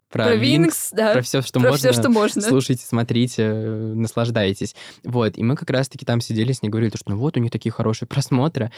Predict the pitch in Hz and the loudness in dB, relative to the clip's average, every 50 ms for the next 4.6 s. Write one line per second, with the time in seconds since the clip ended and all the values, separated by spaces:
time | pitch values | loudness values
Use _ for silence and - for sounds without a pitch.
0 | - - - - - - - 113 110 107 - 117 113 - - 120 120 117 113 - | -16 -20 -20 -20 -12 -6 -2 0 0 2 2 0 -2 -2 -2 -2 -2 -2 0 0
1 | 110 107 - - - 104 101 90 104 - - 113 - 110 - - 107 - 113 - | -2 -2 -2 -2 -2 -2 -2 -4 -4 -4 -4 -4 -4 -4 -4 -4 -4 -4 -4 -4
2 | 98 101 104 95 87 87 - - - - - - - _ - 107 113 120 110 123 | -4 -2 -2 -2 -4 -6 -8 -14 -20 -20 -20 -20 -12 _ -2 0 2 2 0 -2
3 | - - - 110 101 98 104 104 87 85 - - - - - 147 - - 117 117 | -4 -6 -4 -2 -2 0 0 0 -2 -4 -8 -14 -20 -20 -20 -8 -2 0 2 4
4 | 113 117 113 92 - - 123 117 117 123 120 117 | 4 4 2 2 0 -2 -2 0 2 2 2 0